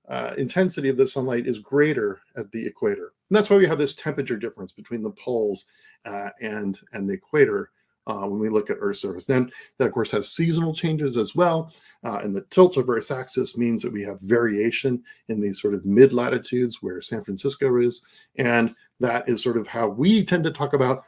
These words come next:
the surface temperature of Earth. And of course, for astronomers, that's the part of the planet that we see. That's the part of the planet we can study. So even when we talk about exoplanets, planets around other stars,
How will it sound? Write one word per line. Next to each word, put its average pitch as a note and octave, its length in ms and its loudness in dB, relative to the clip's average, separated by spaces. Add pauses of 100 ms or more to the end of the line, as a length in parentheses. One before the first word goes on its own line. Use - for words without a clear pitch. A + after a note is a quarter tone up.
(140)
the C3+ 80 8
surface F#3 460 0
temperature A#2+ 640 -2
of C#3 120 2
Earth. B2+ 220 0
And B2+ 80 0
of C3 80 -2
course, D3 300 8 (140)
for D#3 120 2
astronomers, F#3 640 4
that's F3+ 360 -2
the D#3 120 -4
part - 380 0
of C#3 80 -2
the D3 80 2
planet C#3 320 0
that - 100 -8
we A2 160 -4
see. A#2+ 560 -4 (300)
That's D3+ 200 -2
the D#3+ 120 -4
part D3 200 2
of C3+ 40 6
the B2+ 80 0
planet A#2+ 240 -6
we A#2+ 80 -2
can B2 160 -6
study. C3+ 360 2
So C3+ 120 0
even G3 200 6
when D#3 100 4
we C#3+ 60 6
talk D3 240 -4
about C3 220 0 (400)
exoplanets, C3 600 0
planets A2 260 -8
around G#2+ 160 -6
other F#2+ 180 -4
stars, C#3 460 2